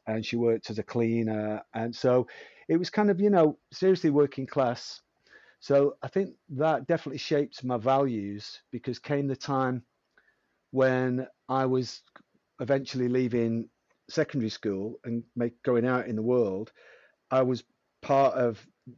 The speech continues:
Thatcher's Britain was kicking in then. So I was part of the first one million unemployed school leavers. But the messages that I got from my parents were, "Well, people who s-, who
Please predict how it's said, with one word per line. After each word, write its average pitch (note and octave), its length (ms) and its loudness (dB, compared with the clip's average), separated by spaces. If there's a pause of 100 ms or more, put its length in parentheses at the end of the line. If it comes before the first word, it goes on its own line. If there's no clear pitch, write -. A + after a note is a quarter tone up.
(160)
Thatcher's D3 360 0
Britain D3 340 2
was A#2+ 100 -4
kicking A#2 340 -6
in G2 140 -4
then. G2 300 -10 (300)
So A#2 180 0
I C3+ 120 4
was C#3 120 0
part B2+ 360 0
of G#2 100 -6
the A#2 80 -4
first C3 560 0 (120)
one B2+ 320 -2
million A#2+ 540 -2 (560)
unemployed A#2+ 540 -2
school B2+ 360 -2
leavers. G2 560 -8 (280)
But C#3+ 320 2 (100)
the C#3 80 -6
messages C#3 460 0
that C3+ 100 2
I B2+ 180 0
got A#2+ 220 0
from A#2 160 -6
my A2 80 -2
parents C3+ 500 0
were, A2 280 -2 (100)
"Well, A#2 400 0 (180)
people B2+ 280 -6
who A#2+ 60 -2
s-, - 220 -12
who A#2 200 -8